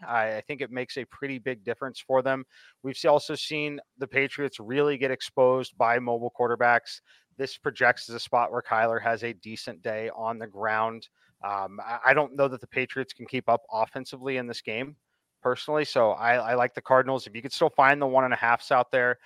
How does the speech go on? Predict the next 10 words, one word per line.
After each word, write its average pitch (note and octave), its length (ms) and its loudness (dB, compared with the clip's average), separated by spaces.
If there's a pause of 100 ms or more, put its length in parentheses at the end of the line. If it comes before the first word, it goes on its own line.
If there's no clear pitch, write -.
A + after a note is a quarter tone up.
(260)
i-, A2+ 40 -12
it's A2+ 320 -10
a A#2 40 -6
great G2+ 540 -6
teaser B2 400 -10
leg. A#2 300 0 (100)
Put A#2+ 140 0
it G#2+ 80 -6
with B2 160 -10
Minnesota, A#2+ 600 0